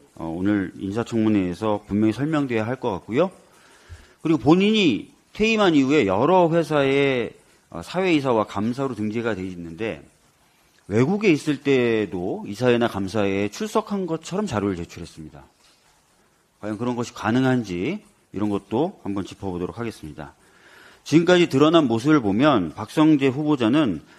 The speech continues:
검사 사회에서 얘기하는 소위 무난한 검사로 보입니다. 검사 사회에서 소위 말하는 무난한 검사라는 건 뭐냐면 검찰이라는 가문의 영광을 위해서 검찰 식구를 감싸줍니다.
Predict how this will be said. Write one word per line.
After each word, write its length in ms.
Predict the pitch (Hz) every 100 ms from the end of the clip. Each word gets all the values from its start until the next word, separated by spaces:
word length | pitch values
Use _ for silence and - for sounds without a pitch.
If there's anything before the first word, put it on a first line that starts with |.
| _ _
검사 600 | - 113 151 170 175 175
사회에서 560 | 156 165 160 156 143 131
얘기하는 420 | 120 117 123 139
소위 540 | - 165 180 208 226 - _ _ _
무난한 560 | 85 107 135 135 156 165
검사로 420 | 104 101 101 92
보입니다. 380 | 78 73 65 - - _ _ _ _ _
검사 340 | - 120 135 131
사회에서 960 | 135 135 135 127 120 135 127 107 - _
소위 240 | - 156
말하는 400 | 143 120 123 117
무난한 340 | 110 123 127 117
검사라는 460 | 101 95 104 101
건 120 | 127
뭐냐면 580 | 98 90 87 131 123 80 - _ - _ - _ _
검찰이라는 920 | - 123 165 165 180 180 170 160 160
가문의 480 | 151 - 110 131 143
영광을 420 | 104 107 120 117
위해서 460 | 104 95 90 90 160 -
검찰 400 | 117 135 156 143
식구를 340 | - 147 151
감싸줍니다. 840 | - 104 104 156 117 85 76 73